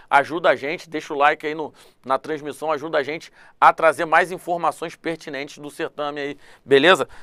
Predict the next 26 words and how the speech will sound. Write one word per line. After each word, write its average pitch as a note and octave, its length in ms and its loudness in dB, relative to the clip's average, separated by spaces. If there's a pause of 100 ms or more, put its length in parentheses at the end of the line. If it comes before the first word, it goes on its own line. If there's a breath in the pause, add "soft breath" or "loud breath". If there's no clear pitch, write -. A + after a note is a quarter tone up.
Então, A3 160 4
voltando G3+ 440 4
aqui F#3 160 0
na G3+ 120 6
tela, G#3 300 8
pessoal, F3 400 -4 (160 soft breath)
distribuição G3+ 800 -8
da G3 140 6
va-, D3 260 -2
das D#3 220 0
vagas D#3 320 6
do D#3+ 80 -8
último E3 280 -8
certame, G3 560 -6 (220 soft breath)
dois C3+ 220 -6
mil E3+ 200 -10
e F3+ 140 -8
oito, F3 380 0
né? E3+ 160 -4 (200 soft breath)
Isso - 280 -8
tem C4+ 160 -6
que C#4 80 4
animar C4+ 260 2
vocês, A3+ 480 -4
tá, E3+ 160 6
pessoal? D3 420 -6